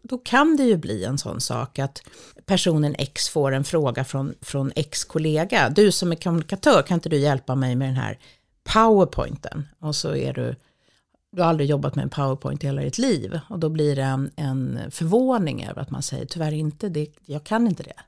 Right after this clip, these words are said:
Sen är det ju också så att många kommunikatörer kan ju väldigt många olika saker.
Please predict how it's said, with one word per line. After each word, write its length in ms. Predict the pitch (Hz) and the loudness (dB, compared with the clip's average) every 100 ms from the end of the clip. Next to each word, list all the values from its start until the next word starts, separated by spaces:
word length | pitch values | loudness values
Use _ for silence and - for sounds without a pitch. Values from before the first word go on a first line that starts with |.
| _ _ _ _ - 220 | _ _ _ _ -6 2
Sen 260 | 220 214 | 6 8
är 40 | 262 | 8
det 60 | 302 | 8
ju 60 | |
också 260 | 240 - 208 | 4 2 -2
så 120 | 180 | 2
att 120 | 165 | 2
många 260 | 196 180 151 | 4 4 2
kommunikatörer 840 | 151 226 233 220 - 147 147 151 147 | 2 2 2 -2 0 0 2 0 -2
kan 400 | - - 349 311 | -4 2 4 6
ju 60 | 175 | 4
väldigt 400 | 165 151 131 - | 2 0 0 -6
många 220 | 151 143 | -4 -4
olika 200 | 147 147 | -6 -6
saker. 580 | - 381 - - - - | -6 -6 -8 -10 -12 -12